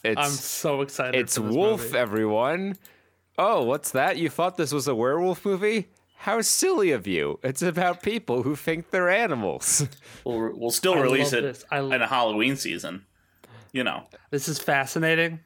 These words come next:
Speaker 2: This is a great, exciting time for me. My people are showing their faces on the big screen. We're finally getting Therian representation on the big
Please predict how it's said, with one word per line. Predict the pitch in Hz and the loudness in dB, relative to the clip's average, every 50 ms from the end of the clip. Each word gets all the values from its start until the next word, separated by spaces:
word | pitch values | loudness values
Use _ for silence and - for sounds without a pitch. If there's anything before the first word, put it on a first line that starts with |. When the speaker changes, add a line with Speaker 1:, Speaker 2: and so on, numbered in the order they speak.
| _ | _
Speaker 2:
This | - 135 - - 143 | -12 -8 -6 -6 -4
is | 143 | -4
a | 156 143 | -4 -4
great, | - - - - 127 135 139 135 - | -6 -6 -4 -2 -2 -2 -2 -2 -4
exciting | 135 - - - 139 127 123 127 127 | -6 -6 -4 -2 -2 0 0 -2 -4
time | 123 127 120 123 | -4 -4 -4 -4
for | 123 - 143 | -4 -6 -6
me. | 147 151 151 147 131 | -4 -4 -6 -6 -4
My | 135 127 123 | -4 -4 -4
people | 120 - - 131 123 - - 139 131 131 123 - | -4 -6 -6 -8 -6 -4 -2 -2 -2 -2 -2 -4
are | 131 127 | -4 -4
showing | 123 - - 135 127 123 123 127 123 | -4 -2 -2 -2 -2 -2 -4 -4 -6
their | 120 120 | -6 -6
faces | - - 131 131 127 - 147 147 139 123 127 | -2 -2 0 0 0 -2 -4 -6 -4 -4 -6
on | 123 | -8
the | 123 120 | -8 -6
big | 117 127 127 123 | -6 -6 -6 -6
screen. | - 139 139 131 - - - - - - - | -6 -6 -6 -6 -8 -12 -18 -20 -20 -8 -6
We're | 156 | -6
finally | 143 - - 165 151 156 160 160 160 156 | -4 0 0 2 2 2 2 2 0 0
getting | 135 147 151 147 147 143 | 0 0 0 2 2 0
Therian | 139 - - - - 165 156 160 170 170 175 170 170 170 175 165 147 | -2 -4 -4 -2 2 2 4 4 2 2 2 2 2 0 0 -2 -2
representation | 143 143 143 - 151 139 147 147 139 139 - 147 143 147 139 - - 170 170 180 170 - - - - - - - | -2 -2 0 -2 -2 -2 0 -2 -2 -2 -2 0 0 0 0 0 -2 -2 -2 -2 -6 -8 -14 -20 -20 -20 -6 -2
on | 139 139 139 | -2 0 0
the | 135 131 | 0 -2
big | 120 117 - 151 151 156 156 147 147 147 | -4 -2 0 2 2 2 2 0 -4 -10